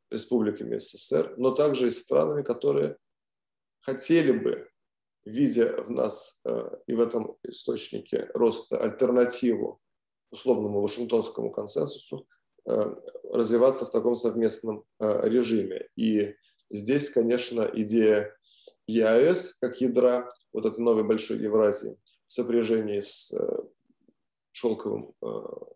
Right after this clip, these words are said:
путём, с одним поясом, э, одним путём, той ко-, доктриной, которую выдвигает сегодня, поддерживает Китай, э, является, э, стержневой.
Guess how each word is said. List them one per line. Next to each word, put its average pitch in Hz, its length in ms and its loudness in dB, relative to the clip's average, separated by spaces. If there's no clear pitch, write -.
путём, 143 380 -2
с - 160 -12
одним 104 320 -6
поясом, - 500 -6
э, - 60 -10
одним 104 260 -12
путём, - 460 -8
той 101 180 -4
ко-, - 200 -8
доктриной, 107 500 -2
которую 104 320 -10
выдвигает - 420 -4
сегодня, - 260 -14
поддерживает - 460 -10
Китай, - 440 -2
э, 110 180 -4
является, 120 680 4
э, 107 280 2
стержневой. 120 760 2